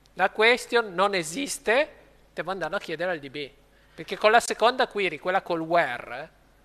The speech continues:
non so se non ho trovato nulla perché non ci sono risposte ma la domanda esiste, oppure la domanda non esiste per cui non trovo nulla, ok?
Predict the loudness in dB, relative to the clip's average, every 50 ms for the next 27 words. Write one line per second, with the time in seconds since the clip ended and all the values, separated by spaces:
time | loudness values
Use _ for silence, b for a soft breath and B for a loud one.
0 | _ _ _ -14 -10 -8 -8 0 8 8 10 10 8 4 0 0 0 0 0 0
1 | -2 0 0 2 8 10 10 10 8 6 -2 -2 -2 -2 -2 -2 0 4 8 10
2 | 10 10 10 8 2 -8 -10 -10 -10 -4 -4 -2 0 0 -2 -2 -4 -4 0 0
3 | 0 0 0 -4 -6 -6 -10 -10 -6 2 6 6 6 6 4 2 -2 -2 0 2
4 | 2 4 4 2 2 -2 -2 -2 -2 -2 -4 -6 -6 -6 -4 -6 -6 -6 -6 -8
5 | -4 -2 -2 -2 -2 b b b b b b b b b b _ _ _ 4 4
6 | 4 6 2 6 6 8 8 8 6 4 6 8 8 8 8 6 2 0 0 0
7 | 0 0 0 0 -2 -4 -4 2 4 2 4 4 0 -2 0 -2 -2 -2 -2 -4
8 | -4 -4 -4 -4 -4 -6 -8 -10 -12 -14 -16 -14 -14 -14 -14 -16 -18 _ _ -20
9 | -2 2 2 2 2 2